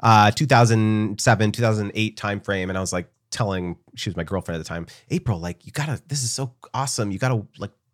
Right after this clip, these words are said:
check out YouTube." And she's like, "Isn't it just cat videos?" She had literally never watched a YouTube video in her entire life before she met me. And I was like, "No, there's, like, people cool doing all these cool things." And so, sure enough, she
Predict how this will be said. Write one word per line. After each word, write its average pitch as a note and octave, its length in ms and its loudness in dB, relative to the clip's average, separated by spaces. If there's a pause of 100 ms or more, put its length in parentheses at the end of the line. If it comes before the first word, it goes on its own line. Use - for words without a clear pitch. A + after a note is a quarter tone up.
(360)
check D3 160 -2
out C3 140 0
YouTube." C3 320 0
And G#2 120 -2
she's - 120 -8
like, A2+ 120 -4
"Isn't B3+ 200 -10
it - 20 -10
just - 260 -10
cat - 320 -6
videos?" A2 320 0
She C4 140 0
had D#3+ 180 0
literally B3+ 380 2
never D3+ 260 4
watched A#2+ 280 2
a A#2+ 40 0
YouTube G#2 260 -2
video C2+ 340 -10 (240)
in B2+ 80 2
her B2+ 80 4
entire A2+ 280 2
life E2+ 320 -4 (200)
before B2 200 0
she A2+ 120 0
met A2 160 -2
me. - 140 -14 (340)
And C3 340 4
I C#3 60 -4
was C#3 100 -2
like, D3+ 140 -8
"No, G3 260 -4
there's, F3 160 -6
like, F3 140 -8
people F3 180 -8
cool E3+ 160 -6
doing D#3 220 -4
all D3 80 -2
these D3 140 -6
cool D3+ 100 -4
things." G#3 240 -2
And A#2+ 80 -2
so, B2+ 220 4 (600)
sure - 180 0
enough, A#3 200 6
she C#3+ 420 2